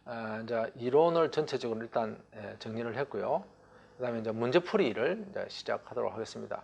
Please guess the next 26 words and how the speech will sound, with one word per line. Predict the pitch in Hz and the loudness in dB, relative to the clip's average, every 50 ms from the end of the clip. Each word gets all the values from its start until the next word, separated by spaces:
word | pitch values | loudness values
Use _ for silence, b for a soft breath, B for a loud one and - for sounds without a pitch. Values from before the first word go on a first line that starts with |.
| - - | -2 6
파트 | - 196 190 - | 6 6 8 8
원부터 | 143 151 175 165 139 135 135 - 117 - | 8 8 8 8 6 4 4 2 -2 2
파트 | - 151 - - 127 117 110 107 107 104 101 101 107 - - - | 2 0 2 2 2 4 4 2 2 0 -2 -4 -6 -8 -14 -16
식스까지 | - - - - 202 196 196 - - - - - - - 131 160 202 - - b b b b b b b | -16 -10 -4 0 0 0 0 -2 -4 -2 0 0 0 0 0 0 0 0 -2 b b b b b b b
전체적으로 | - - 147 - - 120 120 113 117 123 143 131 | -2 -2 -2 -2 -2 -4 -2 -2 0 0 0 0
이제 | 113 110 104 110 | 0 -2 -4 -4
일단 | 117 110 - - 113 113 | -6 -6 -6 -8 -8 -6
문제풀이를 | 110 110 120 127 - - 143 131 113 113 110 - - - | -6 -4 -4 -4 -4 -2 -4 0 0 0 -2 -2 -6 -10
하겠습니다. | - - 123 139 139 - 165 139 117 98 95 - 139 165 - B B B B B B B B | -6 0 0 2 2 2 -2 -2 0 2 2 2 2 0 -2 B B B B B B B B
이제 | - 139 | -4 -2
책에 | - - - 226 214 214 196 156 143 151 147 127 110 101 - | 0 4 4 6 10 12 12 12 12 12 12 10 8 6 2
지금 | - 180 175 131 | 2 0 2 6
전체 | - 208 233 226 - | 8 8 8 8 6
문제의 | 165 127 120 120 123 120 156 185 202 196 185 | 4 4 4 0 4 6 8 10 10 10 10
한 | 160 160 156 151 147 | 8 4 0 -2 -4
육십 | 156 175 - - 185 - - | -4 -4 -4 -6 -8 -6 0
프로, | - 156 156 196 220 - - _ - - - | 4 6 6 4 4 -2 -18 _ -16 -6 0
오십오 | - 117 - - 190 160 143 - | 2 2 2 2 4 4 4 4
프로 | - 196 196 | 6 4 4
정도 | 180 160 139 127 123 | 4 4 4 4 2
실어놨는데요. | - - 160 151 135 131 127 117 107 98 95 120 156 143 104 - - B B B B B B B B B | 2 4 4 4 6 4 4 2 2 2 4 4 4 4 2 0 -4 B B B B B B B B B
다 | - 113 127 | 10 10 10
실으려니까 | - - 233 233 226 208 180 160 143 135 | 12 10 12 12 12 12 12 12 8 4
책이 | - - - 226 220 | 4 4 4 6 8
너무 | 170 143 151 190 214 | 8 8 8 8 6
두꺼워져가지고 | - 190 190 - 226 208 - - 110 101 98 98 - 98 - 165 160 123 | 6 6 8 12 12 12 12 10 6 2 2 2 0 0 2 4 4 4